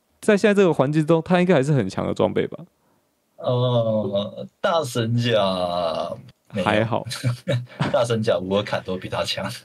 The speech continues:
Speaker 2: <laughs>
Speaker 1: 那披-，神披嘞？神披？
Speaker 2: 神披还是很强。大神披本身有动嘛，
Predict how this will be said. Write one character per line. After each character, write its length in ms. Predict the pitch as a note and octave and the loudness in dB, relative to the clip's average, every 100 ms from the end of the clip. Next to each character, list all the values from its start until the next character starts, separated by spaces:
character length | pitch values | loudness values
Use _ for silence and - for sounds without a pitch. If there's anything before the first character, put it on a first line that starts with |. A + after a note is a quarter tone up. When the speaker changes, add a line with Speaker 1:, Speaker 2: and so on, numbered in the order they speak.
| C3+ A#2+ | -10 -10
Speaker 2:
<laughs> 400 | - B2+ A#2+ - | -6 -6 -6 -2
Speaker 1:
那 140 | F#3 F#3+ - | 0 0 0
披-， 140 | E3 | 0
神 220 | - C#3+ D3+ | 2 2 4
披 180 | F3 | 6
嘞？ 160 | E3 C#3+ | 6 4
神 240 | C#3+ C3+ | 4 2
披？ 320 | C3+ D3+ D3+ E3 - | 2 0 -2 -6 -8
Speaker 2:
神 220 | - C#3+ - | -4 -2 -2
披 240 | G#3 G3 | -2 -2
还 200 | C#3 G#2 | 0 -2
是 160 | B2 B2+ | 0 -2
很 120 | G2 | -2
强。 320 | - - G2+ - _ _ _ _ | -6 -10 -10 -16 _ _ _ _
大 140 | C#3+ | 0
神 140 | B2 A#2+ | 2 0
披 100 | A#2+ | 0
本 160 | G#2+ | -2
身 160 | F#2+ G2 | 0 0
有 100 | G2 | 0
动 220 | - D2 | 0 -2
嘛， 160 | D2 | -4